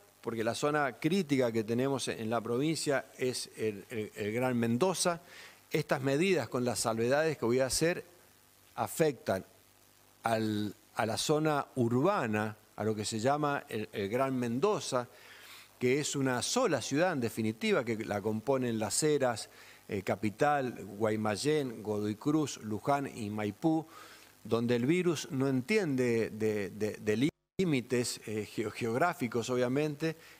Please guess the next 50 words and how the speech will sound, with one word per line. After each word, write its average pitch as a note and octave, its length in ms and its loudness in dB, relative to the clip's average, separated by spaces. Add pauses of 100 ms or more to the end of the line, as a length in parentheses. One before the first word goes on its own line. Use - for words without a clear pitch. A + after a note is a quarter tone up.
(140)
eh, G#2 220 0
y B2+ 120 2
esto D3 200 2
compone D3 640 2 (360)
una E3+ 280 2
ciudad, A2 420 2 (140)
una C3 200 2
gran C#3+ 200 2
ciudad. G#2+ 300 0
Las A2 160 -2
medidas C#3+ 380 2
que - 120 -4
vamos C3 280 -2
a B2+ 40 -2
anunciar A#2+ 340 -4
en C3+ 40 -4
este B2 140 -6
momento, D#3 500 -4 (580)
con G2+ 160 -4
las G2 120 -4
salvedades A#2 500 2
que B2+ 80 -4
voy B2+ 140 4
a B2+ 40 2
hacer, D3 360 0 (480)
es C3 120 -2
para A#2+ 400 0 (280)
este E3+ 320 2
Gran D#3 320 0 (140)
Me-, A#2 260 -2
Mendoza. A2+ 580 0
Es, - 200 -10
no C3+ 200 0
es E3 100 0
para A2 280 0
todo B2+ 200 0
el B2 60 0
departamento A2 640 -2
de A2 80 0
Guaymallén, A2 540 -2
para G#2 180 -6
todo A#2+ 160 0
el A2+ 80 0
departamento G#2+ 560 -2
del G#2 80 -2
Lugar, C3 320 -2
sino A2+ 240 -2
para A#2 160 2
la G#2 160 -2
zona B2+ 380 0